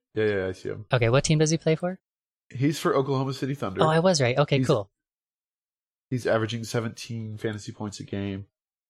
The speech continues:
Speaker 1: Um,
Speaker 2: Yep. So he, when you go
Speaker 1: he's
Speaker 2: down
Speaker 1: got
Speaker 2: the
Speaker 1: a lot of
Speaker 2: centers
Speaker 1: feast or famine.
Speaker 2: Right, exactly.
Speaker 1: Are, are you talking from a categories league perspective
Speaker 2: Yes,
Speaker 1: or
Speaker 2: categories,
Speaker 1: from a
Speaker 2: yeah.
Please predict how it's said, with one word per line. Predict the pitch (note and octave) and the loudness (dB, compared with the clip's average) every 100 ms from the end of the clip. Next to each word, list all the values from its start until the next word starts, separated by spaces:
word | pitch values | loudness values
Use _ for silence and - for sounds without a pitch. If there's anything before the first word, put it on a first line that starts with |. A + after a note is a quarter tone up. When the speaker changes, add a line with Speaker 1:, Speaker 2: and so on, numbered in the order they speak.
| _ _ _ _ | _ _ _ _
Speaker 1:
Um, | - G2 F#2+ F#2 F2+ F#2 _ _ _ _ _ _ _ _ _ _ _ - | -4 0 0 -2 -6 -14 _ _ _ _ _ _ _ _ _ _ _ -2
Speaker 2:
Yep. | C3+ B2+ | 0 2
So | - D3 | 2 4
he, | C3+ D3+ E3+ - | 4 4 2 0
when | E3 | 2
you | E3 | 4
go | E3 | 4
Speaker 1:
he's | F3 | 4
Speaker 2:
down | F#3 | 6
Speaker 1:
got | E3 | 6
Speaker 2:
the | E3 | 8
Speaker 1:
a | |
lot | D#3+ D#3 | 6 4
of | |
Speaker 2:
centers | - D#3 | 2 0
Speaker 1:
feast | - | 0
or | D#3 | -2
famine. | - D#3 C#3 G#2+ G2 A2+ _ _ | 2 0 0 -2 -8 -14 _ _
Speaker 2:
Right, | B2+ C#3 D3+ C3 - | -2 2 2 2 0
exactly. | B2 B2+ C3+ - B2+ C3 | 0 2 0 2 2 0
Speaker 1:
Are, | - C#3 | -2 0
are | |
you | C3+ | 2
talking | D3+ C3 | 2 0
from | C3 | -2
a | A#2 | -2
categories | C3+ C3 C#3 D3 | 0 2 2 0
league | C#3+ C#3+ | 0 -4
perspective | - D3 - D3 F#3 | -6 -6 -4 -2 2
Speaker 2:
Yes, | D3+ A2 | 4 4
Speaker 1:
or | G#2 G2 | 2 2
Speaker 2:
categories, | C#3+ A#2+ G#2 G2+ G2 G#2 | 2 2 0 0 0 2
Speaker 1:
from | |
a | |
Speaker 2:
yeah. | B2+ | 0